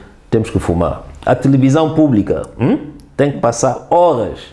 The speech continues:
com programas também de formação, não é? Hum? Temos que pôr a contribuição às empresas de telecomunicações para que elas também entram nesse investimento para a formação, ok? Bom, nós temos que criar plataformas de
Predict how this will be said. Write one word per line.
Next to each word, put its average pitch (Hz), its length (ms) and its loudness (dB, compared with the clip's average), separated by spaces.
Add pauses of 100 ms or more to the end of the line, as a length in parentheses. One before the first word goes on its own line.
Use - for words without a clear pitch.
(200)
com 117 120 -2
programas 117 460 0
também 98 220 0
de 92 80 -4
formação, 76 480 -6 (320)
não 98 100 2
é? 269 240 -2 (300)
Hum? 208 160 0 (400)
Temos 160 240 2
que 151 80 0
pôr 156 240 2
a 143 60 2
contribuição 135 840 0
às 113 200 0
empresas 127 360 2
de - 60 -6
telecomunicações 139 960 0 (500)
para 127 220 2
que 147 460 -2 (140)
elas 156 300 2
também 135 300 -2 (240)
entram 139 360 0
nesse 131 280 0
investimento 107 560 0
para - 120 -4
a 92 40 0
formação, 80 540 -4 (260)
ok? - 480 0 (380)
Bom, 104 180 2
nós 143 260 2
temos 160 260 -2
que 143 120 0
criar 143 520 -2
plataformas 151 800 0
de 127 140 -2